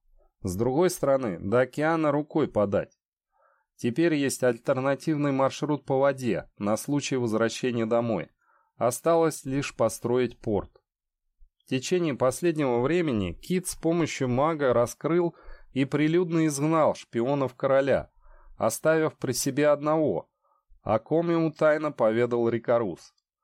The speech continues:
Теперь король станет получать лишь ту информацию, о которой сам Кит решит сообщить. Кельты и друиды стали чаще наведываться в гости.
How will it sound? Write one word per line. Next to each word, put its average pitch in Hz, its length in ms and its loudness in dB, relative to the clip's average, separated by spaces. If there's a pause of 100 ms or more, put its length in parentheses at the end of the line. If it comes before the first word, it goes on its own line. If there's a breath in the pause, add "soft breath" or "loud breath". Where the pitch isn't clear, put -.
(300)
Теперь 156 380 -2
король 143 440 2
станет 156 540 -2
получать 143 520 -2
лишь 131 220 -4
ту 190 220 -2
информацию, 143 880 -2
о 107 180 0
которой 120 440 0
сам 156 360 0
Кит 156 320 -6
решит 127 440 -4
сообщить. - 720 -4 (1300 soft breath)
Кельты 180 480 0
и - 160 -8
друиды 131 640 0
стали 175 420 0
чаще 170 480 -2
наведываться 135 640 -2
в 135 120 -4
гости. 139 540 -2